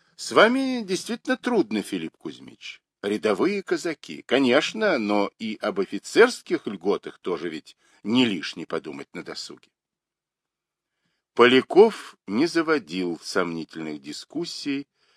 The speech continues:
из социально-экономической области. Брал быка за рога.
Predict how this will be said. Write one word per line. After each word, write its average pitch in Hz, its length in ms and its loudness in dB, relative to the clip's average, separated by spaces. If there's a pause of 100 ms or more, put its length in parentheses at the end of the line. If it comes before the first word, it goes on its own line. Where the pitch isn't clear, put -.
(200)
из 95 140 -8
социально-экономической 80 1300 -4
области. 69 600 -14 (440)
Брал 170 420 6
быка 139 460 0
за 104 180 -2
рога. - 420 -8